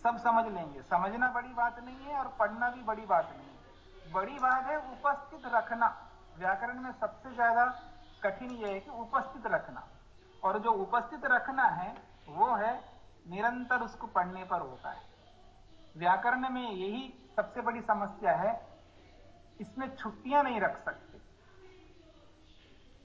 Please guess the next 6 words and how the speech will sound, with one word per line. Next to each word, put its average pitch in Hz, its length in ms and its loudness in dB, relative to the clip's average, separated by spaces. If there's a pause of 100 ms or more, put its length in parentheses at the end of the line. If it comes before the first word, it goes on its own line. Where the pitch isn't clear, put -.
(640)
और 190 100 4
इसीलिए 247 360 0
आप 202 160 6
आगे 185 260 6
महाभाष्य 208 560 2
पढ़ेंगे, 214 480 -4